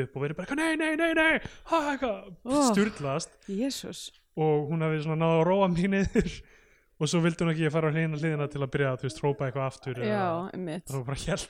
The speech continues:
Speaker 2: Þannig að það er alltaf eitthvað, ef þú ert á einni hlið, þá byrjar að vesenast og ef þú ert
Speaker 1: Nei.
Speaker 2: á hinni hliðinni er allt í lagi.
Speaker 1: Ég hef náttúrulega bara þær upplýsingar sem hún,
Speaker 2: Já.
Speaker 1: þú veist,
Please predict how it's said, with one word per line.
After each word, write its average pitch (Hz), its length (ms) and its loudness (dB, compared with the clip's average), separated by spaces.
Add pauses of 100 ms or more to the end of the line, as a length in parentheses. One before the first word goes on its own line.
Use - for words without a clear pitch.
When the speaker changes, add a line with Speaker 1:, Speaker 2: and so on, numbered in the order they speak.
Speaker 2:
Þannig 254 200 4
að 233 40 2
það 269 120 12
er 262 80 8
alltaf 269 240 6
eitthvað, 262 280 8
ef 254 80 8
þú 277 100 6
ert 285 140 2
á 254 60 4 (100)
einni 339 300 2
hlið, 311 580 6
þá - 180 2 (200)
byrjar 262 340 6
að 214 140 8 (1120)
vesenast 233 540 2
og 196 100 2
ef 202 80 2
þú 214 80 0
ert 160 100 -8
Speaker 1:
Nei. 151 220 -20
Speaker 2:
á - 180 -4
hinni 262 180 2
hliðinni 220 300 2
er 196 100 0
allt 220 120 -8
í 240 40 -2
lagi. 190 240 0 (140)
Speaker 1:
Ég 160 120 0
hef 190 60 -2
náttúrulega 196 240 -4
bara 185 140 -4
þær 185 180 -2
upplýsingar 170 380 -8
sem 156 140 -4
hún, 185 180 -4
Speaker 2:
Já. 226 240 2 (160)
Speaker 1:
þú 196 140 -2
veist, - 240 -14